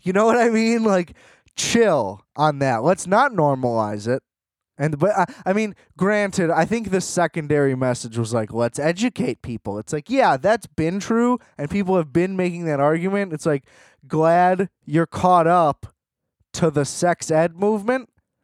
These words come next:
um, but let's not normalize that." Okay? You can,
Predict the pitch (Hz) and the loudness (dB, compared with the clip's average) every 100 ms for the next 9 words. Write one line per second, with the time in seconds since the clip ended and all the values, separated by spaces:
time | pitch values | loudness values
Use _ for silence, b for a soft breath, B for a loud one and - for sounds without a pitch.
0 | _ _ _ 131 139 131 131 127 117 - | _ _ _ -2 2 2 0 -4 -14 -18
1 | _ _ - - _ _ _ _ _ _ | _ _ -20 -20 _ _ _ _ _ _
2 | _ 156 170 165 180 - 165 151 165 160 | _ -2 2 0 0 -4 -2 0 0 0
3 | 156 147 143 131 127 113 104 - 98 85 | 0 0 0 -2 -2 -4 -8 -10 -12 -12
4 | - _ _ _ _ _ _ _ _ _ | -20 _ _ _ _ _ _ _ _ _
5 | _ 117 113 131 139 156 _ _ _ _ | _ -20 -6 -2 -2 -6 _ _ _ _
6 | _ _ _ _ _ _ _ _ _ _ | _ _ _ _ _ _ _ _ _ _
7 | _ 156 196 247 | _ -2 0 0